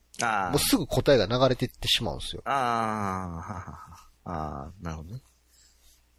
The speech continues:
Speaker 1: まあ、ちょうどいいぐらいなんですね、今じゃ。
Speaker 2: そうですね。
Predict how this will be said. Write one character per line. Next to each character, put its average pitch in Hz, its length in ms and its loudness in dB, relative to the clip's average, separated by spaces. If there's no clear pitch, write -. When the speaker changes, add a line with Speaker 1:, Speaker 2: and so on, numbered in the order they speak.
Speaker 1:
ま 95 100 -8
あ、 - 20 -16
ち - 140 -4
ょ 147 80 2
う - 20 2
ど 117 100 -4
い 101 60 -2
い 98 40 -4
ぐ 98 60 -4
ら 92 80 -2
い - 40 -2
な - 60 -6
ん - 20 -8
で - 60 -8
す - 120 -8
ね、 113 60 -4
今 80 200 -8
じ - 140 -14
ゃ。 - 60 -20
Speaker 2:
そ - 200 0
う - 40 0
で - 60 -6
す - 80 -14
ね。 69 180 -10